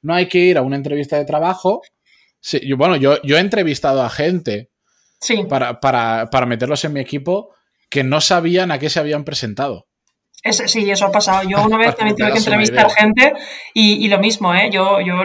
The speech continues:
Speaker 2: cuando tuve que entrevistar gente preguntaba, "Bueno, ¿y tú qué crees que hacemos aquí? ¿Y qué, qué, qué sabes? Cuéntame un poco qué crees que hace esta empresa". Y gente que, que, que, vamos, lo justo para salir del paso.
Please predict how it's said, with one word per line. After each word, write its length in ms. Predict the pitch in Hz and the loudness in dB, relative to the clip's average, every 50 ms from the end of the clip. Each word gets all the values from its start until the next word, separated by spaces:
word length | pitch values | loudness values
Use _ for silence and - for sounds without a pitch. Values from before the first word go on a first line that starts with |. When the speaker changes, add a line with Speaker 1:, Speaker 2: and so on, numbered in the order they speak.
| 185 185 - | -4 -6 -6
Speaker 2:
cuando 220 | - 190 185 185 180 | -6 -6 -4 -4 -6
tuve 120 | 190 190 | -6 -4
que 60 | 202 | -4
entrevistar 480 | 214 208 208 214 214 208 - 208 196 196 | -4 -2 -2 -4 -4 -2 0 0 0 0
gente 260 | - 202 202 196 240 | -4 -6 -4 -2 -2
preguntaba, 640 | 233 220 196 185 185 180 180 185 180 180 180 175 175 | 0 0 0 0 0 2 2 2 2 4 2 2 2
"Bueno, 240 | 180 220 247 262 240 | 0 0 0 0 -2
¿y 220 | 208 185 185 180 - - - - _ | -2 -2 -4 -6 -8 -14 -18 -14 _
tú 100 | - 247 | -6 -2
qué 100 | 294 311 | -2 -2
crees 220 | 311 370 320 294 | -2 -2 -4 0
que 80 | - 311 | 2 2
hacemos 320 | 294 294 262 262 254 - | 2 2 0 0 0 0
aquí? 420 | 254 226 - 196 175 165 175 - _ _ | -2 -4 -4 -6 -8 -8 -8 -16 _ _
¿Y 160 | - 214 202 | -8 -8 -4
qué, 360 | - 226 233 240 240 233 220 214 | 0 2 2 2 2 0 -2 -2
qué, 220 | - 240 247 254 247 | -2 -2 -2 -2 -2
qué 60 | 277 | -2
sabes? 260 | 269 320 311 262 254 | 0 0 0 0 0
Cuéntame 260 | - 247 247 254 294 311 | -2 -2 -2 0 0 0
un 120 | 294 - | 0 0
poco 240 | 247 240 233 233 226 | 0 -2 -2 -4 -6
qué 100 | 226 214 | -8 -8
crees 160 | 220 208 208 | -8 -8 -4
que 80 | - 208 | -4 -4
hace 140 | 202 208 | -2 -2
esta 160 | 202 202 208 202 | -4 -4 -4 -4
empresa". 440 | 185 180 175 165 165 - - - - - - - - - | -4 -4 -6 -6 -6 -6 -8 -10 -12 -16 -20 -20 -18 -14
Y 80 | 208 180 | -12 -10
gente 260 | - 180 160 180 175 | -8 -8 -10 -8 -4
que, 360 | 240 240 220 190 170 151 147 | -2 0 0 0 0 -4 -6
que, 200 | - 175 160 160 | -10 -10 -10 -10
que, 260 | 156 - 156 147 147 _ _ _ _ | -12 -12 -14 -14 -14 _ _ _ _
vamos, 280 | - 185 214 240 269 - | -2 -2 0 0 -2 -4
lo 60 | 175 | -6
justo 400 | - - - 202 185 - 214 220 | -8 -6 -8 -8 -4 -4 0 2
para 160 | 233 233 220 | 2 2 2
salir 320 | - 214 190 190 185 180 170 | 0 -2 -2 -2 -4 -4 -4
del 140 | 170 160 | -4 -2
paso. 420 | 160 190 - - - 180 165 - | 0 0 0 0 -2 -6 -10 -12